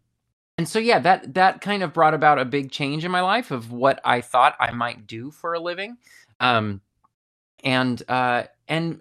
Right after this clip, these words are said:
you know, a, a very long story, very short, is that, is that I, while I was in my program at Berkeley, I ended up starting chatting with, uh, with Stephen Barton,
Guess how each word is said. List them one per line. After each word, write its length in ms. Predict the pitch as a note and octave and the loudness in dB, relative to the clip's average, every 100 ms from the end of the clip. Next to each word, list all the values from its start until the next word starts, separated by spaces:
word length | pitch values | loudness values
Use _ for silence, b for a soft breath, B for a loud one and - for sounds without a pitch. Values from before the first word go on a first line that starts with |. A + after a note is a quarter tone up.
| E2 - | _ -12
you 140 | D#3+ | -4
know, 240 | E3+ C#3+ - _ - | -2 -4 -6 _ -14
a, 160 | A2 C3+ _ | -12 -12 _
a 240 | - B2+ A#2 | 0 2 2
very 440 | G#2+ A#2 E3+ E3 | -2 2 4 4
long 260 | C3+ A#2+ A#2 | 4 0 -2
story, 600 | - B2 A2 G#2+ G#2+ - | -6 0 0 0 -4 -10
very 320 | A#2+ B2 A#2+ G#2 | -4 0 0 0
short, 400 | - B2+ G#2 - | -2 0 -2 -2
is 260 | A2+ G#2+ G#2 | -6 -6 -4
that, 240 | A#2+ - _ _ _ _ | -4 -4 _ _ _ _
is 140 | B2 A2+ | -10 -2
that 160 | A#2+ - | -2 2
I, 400 | B2 B2 A2+ - _ _ | 2 2 -2 -10 _ _
while 280 | B2 C3 B2 | 0 2 4
I 60 | B2 | 2
was 180 | A#2 | -4
in 200 | - D3 | -4 -2
my 120 | D3 C3 | 0 -2
program 400 | C3+ A#2+ A#2 G#2+ | 0 0 0 -2
at 140 | - | -2
Berkeley, 340 | A#2 A2 A2 | -2 -2 0
I 100 | A2 | 0
ended 300 | A2+ A#2+ A#2+ | 0 -2 0
up 180 | A2+ A2 | 0 -2
starting 440 | - - B2+ A2+ G#2+ | -4 2 2 2 -4
chatting 540 | - A2+ A#2 A2+ G#2+ | 0 2 2 0 -2
with, 280 | G#2+ G2+ - - | -2 -4 -6 -4
uh, 240 | G#2 G2+ - | -2 -2 -4
with 240 | A2+ - | -6 -6
Stephen 460 | - - C3 G#2+ G#2 | -8 -4 -4 -2 4
Barton, 440 | E3 D#3+ G2+ A2+ | 4 4 -4 -14